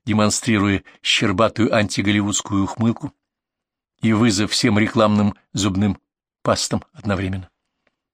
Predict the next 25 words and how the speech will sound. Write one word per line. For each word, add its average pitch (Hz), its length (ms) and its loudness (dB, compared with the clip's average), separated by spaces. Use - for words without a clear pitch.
"Афо! 143 920 2
А 147 140 0
не 156 140 2
фафали! 175 800 2
Хелни, 190 600 4
я 165 200 4
и 170 60 4
хелнул!" 175 640 2
"Вот 101 160 -6
ты 104 100 0
молодец! 104 640 2
Только 113 260 -4
дом 120 220 2
поджигать 90 420 -2
не 95 80 0
стоило!" 139 460 0
Серёга 147 380 -2
занял 135 360 2
позицию 131 520 0
сзади 123 320 2
и 123 60 2
справа 110 360 2
от 104 80 -2
больного. 101 360 0
"Тебя 160 540 2